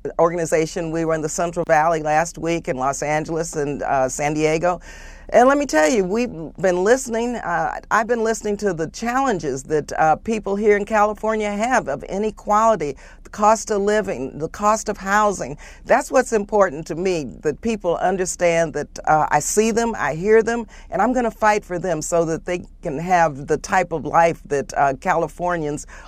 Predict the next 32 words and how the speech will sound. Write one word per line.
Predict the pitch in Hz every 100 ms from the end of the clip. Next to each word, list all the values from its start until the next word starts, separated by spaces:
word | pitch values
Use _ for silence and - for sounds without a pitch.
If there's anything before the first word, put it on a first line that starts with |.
| -
all | 170 190
deserve, | 175 170 160 214 175 156
and | 151
that | 160 165
is | 165 160
making | - 165 160
sure | 151 - 175
that | 175 170
they're | 180 180
able | 190 190
to | 180 185
live, | 185 190 190 -
uh, | 175 185
the | 175
California | 208 202 190 - 202 202 202
and | 190
American | 196 208 208 208
dream. | 196 220 160 -
That's | 180 190
what | 202 196
I'm | 190 185
doing, | 165 160 160 - - - -
listening | 147 190 - 208 208 180
and | 160 160 156 107 - -
explaining | 147 - - 190 196 208 202 196
to | - 208
people | 175 190 175
why | 160 135 170 214 226
I | 151 165
am | 160
running | 156 160 170 180
and | 127 156 147